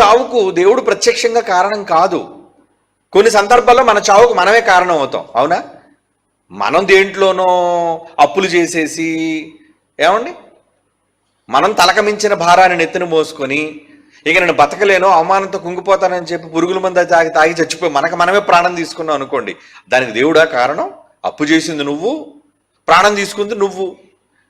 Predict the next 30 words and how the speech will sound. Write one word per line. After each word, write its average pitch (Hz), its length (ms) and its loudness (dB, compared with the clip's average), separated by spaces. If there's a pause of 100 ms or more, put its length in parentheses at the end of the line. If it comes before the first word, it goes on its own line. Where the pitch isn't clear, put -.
(240)
అందుకని 226 360 2
"నీ 202 80 0
కాలమునకు 233 640 4
ముందుగా 233 360 2
నువ్వు 226 180 2
ఎందుకు 220 200 -2
పోతున్నావు?" 226 520 2
అని 220 100 -2
అన్నాడు. 196 340 0
అంటే 165 120 0
నీకు 180 180 -2
ఇంకా 170 140 -4
కాలం 202 340 2
ఉంది, 208 140 -2
బ్రతికే 160 420 0
కాలం 196 380 2
ఉన్నా 202 560 0 (340)
నువ్వు 208 160 2
ఎందుకు 220 240 0
రా 226 140 8
ముందు 208 200 -6
చచ్చిపోతున్నావు 175 720 -4
అని 180 80 -6
ప్రసంగి 165 380 -4
గ్రంథంలో 131 360 -6
చెప్పాడు. 98 420 -10 (580)
అంటే - 460 -4 (1300)
అన్ని 185 260 0
సందర్భాల్లో 226 960 4
చావుకి 190 880 0